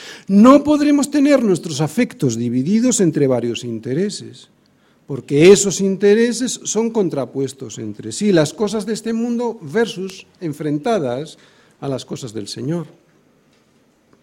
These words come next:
Por eso el Señor nos ad-, nos advierte sobre nuestro corazón. Primero nos enseña una realidad,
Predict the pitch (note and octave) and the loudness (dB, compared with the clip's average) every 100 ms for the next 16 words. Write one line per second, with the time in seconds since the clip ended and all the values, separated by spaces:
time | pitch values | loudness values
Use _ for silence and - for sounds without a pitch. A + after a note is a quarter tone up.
0 | - - - - E3+ G#3 C4 D#4 - A#3 | -20 -20 -20 -12 -2 0 0 0 0 0
1 | C4 B3+ F#3+ E3+ C3+ C3 D3 - C#3+ C#3+ | 0 -2 -4 -6 -6 -8 -10 -6 -2 -2
2 | D3 C3+ A#3+ - C#3 - B2+ A#2+ A#2 A2+ | -4 -2 0 0 -4 -6 -6 -6 -8 -8
3 | C3 - A#2 A2 F#3+ F#3 A#2+ G2+ _ _ | -12 -10 -10 -6 -2 -2 -2 -8 _ _
4 | _ _ _ _ _ _ _ _ _ C#3 | _ _ _ _ _ _ _ _ _ -4
5 | C3+ B3 E4 D4 G3+ E3+ D#3 A3 G#3+ G3+ | 0 2 4 2 0 -2 -2 -2 0 2
6 | G3 F3+ D#3+ C#3+ A#2 G2 | 0 2 2 2 0 -6